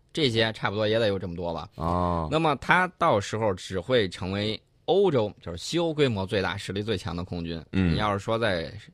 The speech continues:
Speaker 1: 当然了，这些空军呢，面对其他国家可能来说还不错。
Speaker 2: 还能应付一下。
Speaker 1: 大家不要忘了我们的这个三代机的水平，呃，
Speaker 2: 嗯。
Speaker 1: 就是四代机啊。
Speaker 2: 四代机。
Speaker 1: 四代机的水平现在是什么概念呢？几百架。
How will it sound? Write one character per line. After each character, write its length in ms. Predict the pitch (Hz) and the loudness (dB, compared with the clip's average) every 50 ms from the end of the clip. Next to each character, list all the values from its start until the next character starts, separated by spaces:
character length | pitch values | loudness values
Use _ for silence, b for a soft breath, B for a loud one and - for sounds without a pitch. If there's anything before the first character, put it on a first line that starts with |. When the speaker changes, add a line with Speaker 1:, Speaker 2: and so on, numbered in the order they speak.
| _ b b b b b | _ b b b b b
Speaker 1:
当 160 | - 104 101 | -2 -2 0
然 100 | 90 87 | 0 -2
了， 120 | 87 85 87 92 | -4 -8 -10 -8
这 280 | - 170 165 123 95 | -4 -2 -2 -2 -2
些 500 | 87 - - 110 110 110 110 107 104 90 90 | -4 -4 -2 0 2 2 2 2 0 0 -2
空 240 | - - - 110 110 | -4 -6 -6 -4 -4
军 100 | 117 117 | -4 -4
呢， 160 | 110 92 87 | -4 -4 -4
面 180 | 101 120 123 113 | -4 -2 -4 -4
对 140 | 110 104 90 | -4 -6 -8
其 200 | 95 - - 98 | -10 -8 -4 0
他 160 | 123 165 185 | 0 0 0
国 160 | - 92 87 | 0 0 -2
家 220 | 85 85 85 90 95 | 0 -2 -4 -4 -6
可 160 | - - 92 | -8 -10 -8
能 100 | 87 92 | -6 -6
来 140 | 95 95 92 | -4 -4 -4
说 140 | 95 98 95 | -4 -4 -6
还 240 | 98 95 92 95 101 | -4 -4 -4 -4 -4
不 160 | 98 101 107 | -4 -6 -8
错。 180 | - - 117 95 | -6 -2 0 2
Speaker 2:
还 100 | 104 113 | 4 4
能 160 | 123 127 131 | 6 6 6
应 200 | 143 156 131 101 | 6 6 6 4
付 120 | 76 78 | 2 0
一 140 | 73 71 65 | -2 -2 -4
下。 180 | - 69 64 - | -4 -6 -6 -4
Speaker 1:
大 100 | - 135 | -2 0
家 100 | 151 160 | 0 0
不 140 | 156 - 139 | 0 0 0
要 140 | 143 143 147 | 0 2 4
忘 160 | 151 147 135 | 4 4 4
了 100 | 110 101 | 4 2
我 280 | 101 110 117 123 117 104 | 2 2 4 4 4 4
们 160 | 92 95 117 | 4 2 0
的 100 | 143 185 | 0 0
这 80 | 208 196 | 0 2
个 100 | 151 120 | 2 0
三 220 | 120 - - 151 151 | 0 0 0 0 0
代 160 | 151 131 104 | 0 0 -2
机 160 | 98 107 120 | -2 -2 0
的 140 | 120 110 98 | 0 0 0
水 180 | - - 87 82 | -2 -4 -6 -6
平， 200 | 85 87 85 85 92 - - | -6 -8 -10 -10 -12 -8 -4
呃， 100 | - 95 | 0 2
Speaker 2:
嗯。 40 | 101 | 4
Speaker 1:
就 120 | 101 101 | 6 6
是 60 | 104 | 4
四 160 | 104 101 - | 4 6 6
代 160 | 151 117 92 90 | 6 6 4 2
机 120 | 98 101 | 0 0
啊。 80 | 90 80 | 0 4
Speaker 2:
四 60 | 131 | 4
代 160 | 107 90 80 | 6 6 4
机。 160 | 73 - 143 | 4 0 -2
Speaker 1:
四 120 | 147 143 185 | 0 2 4
代 140 | 170 139 | 4 4
机 120 | 127 127 139 | 4 4 4
的 120 | 131 120 | 2 2
水 140 | 113 113 90 | 2 0 -2
平 160 | 90 95 107 | -2 -2 -2
现 100 | 113 123 | -2 -2
在 140 | 117 113 98 | -2 -2 -2
是 80 | 92 90 | -4 -4
什 100 | 92 82 | -6 -6
么 60 | 104 | -4
概 180 | 107 110 98 | -2 -2 -2
念 60 | 87 80 | -2 -4
呢？ 80 | 78 - 87 | -8 -12 -14
几 240 | - - - 185 104 | -14 -12 -10 -10 -10
百 160 | 107 - - - - - | -10 -10 -14 -16 -16 -16
架。 140 | - 98 | -16 -16